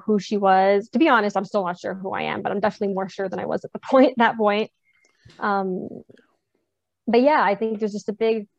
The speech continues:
there's been, like, a big growing period of sort of just confidence and, uh, knowledge and life experiences. You, you, I'll experience a lot in wrestling, and you age quickly in <laughs> wrestling.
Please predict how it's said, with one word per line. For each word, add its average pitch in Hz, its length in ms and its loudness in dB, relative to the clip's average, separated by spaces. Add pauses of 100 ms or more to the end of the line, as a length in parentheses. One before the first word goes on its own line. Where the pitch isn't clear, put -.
(200)
there's 214 120 -12
been, 233 120 -6
like, 233 140 -2
a 254 60 0
big 226 220 -2
growing 202 400 -2
period 190 400 -4
of 196 120 -6
sort 196 240 -4
of 180 180 -6
just 185 160 -12 (200)
confidence 196 1000 -2
and, 185 420 0
uh, 175 280 2
knowledge 190 960 2 (560)
and 208 580 0 (140)
life 233 220 4
experiences. - 680 -4
You, - 220 -8 (100)
you, 208 300 2 (360)
I'll 214 160 4
experience 269 760 0
a 202 120 0
lot 190 360 2 (240)
in 196 140 -6
wrestling, 196 460 -4
and 202 100 0
you 202 120 -2 (120)
age 214 420 4
quickly 196 540 -2
in 202 120 -6
<laughs> - 40 -8
wrestling. 240 640 4